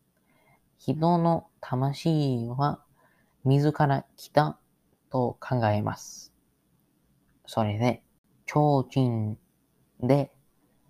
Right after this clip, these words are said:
水に戻ります。この祭りは悲しいけど平和な旅立ちです。そう、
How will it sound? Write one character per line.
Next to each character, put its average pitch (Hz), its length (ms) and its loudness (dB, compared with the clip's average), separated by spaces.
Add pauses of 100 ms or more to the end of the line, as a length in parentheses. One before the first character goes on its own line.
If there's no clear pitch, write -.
(460)
水 120 340 -2
に 110 400 -2 (180)
戻 110 380 0
り 107 120 0
ま 104 140 -2
す。 - 380 -16 (1160)
こ 135 120 0
の 117 220 -4
祭 123 560 -4
り 120 40 -4
は 143 240 -2 (640)
悲 120 180 2
し 160 320 -2
い 120 40 -6
け 110 120 -4
ど 123 260 0 (640)
平 170 320 2
和 127 140 0
な 135 260 -2 (240)
旅 123 360 0
立 117 140 -4
ち 107 180 -6
で - 100 -10
す。 - 380 -20 (1700)
そ 107 560 0
う、 - 40 -20